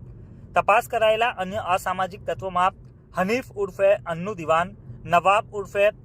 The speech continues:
નબ્બે દિવાન, મહેરુન્નિશા દિવાન, મુનાફ સૈયદ, દિનેશ પાટણવાડિયા, જીતેન્દ્ર ખત્રી, જિજ્ઞેશ રાવળ, પ્રતિક કાયસ્થ, જિજ્ઞેશ પડીક,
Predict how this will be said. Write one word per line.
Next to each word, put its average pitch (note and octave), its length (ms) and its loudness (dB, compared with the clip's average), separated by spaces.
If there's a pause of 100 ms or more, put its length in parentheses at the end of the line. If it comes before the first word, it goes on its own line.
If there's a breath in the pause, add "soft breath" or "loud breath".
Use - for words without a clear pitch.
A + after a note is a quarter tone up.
(140)
નબ્બે F3 400 0
દિવાન, F#3+ 400 0 (600)
મહેરુન્નિશા A3+ 720 0
દિવાન, F#3 360 0 (540)
મુનાફ G3 480 0
સૈયદ, F#3+ 460 2 (600)
દિનેશ G3 400 -4
પાટણવાડિયા, F#3+ 680 0 (480)
જીતેન્દ્ર A#3 440 -4
ખત્રી, G#3 420 -4 (680)
જિજ્ઞેશ F#3 420 -6
રાવળ, G3+ 420 4 (400)
પ્રતિક F3+ 340 0
કાયસ્થ, F#3 420 0 (380)
જિજ્ઞેશ F#3 400 -8
પડીક, G3+ 300 -2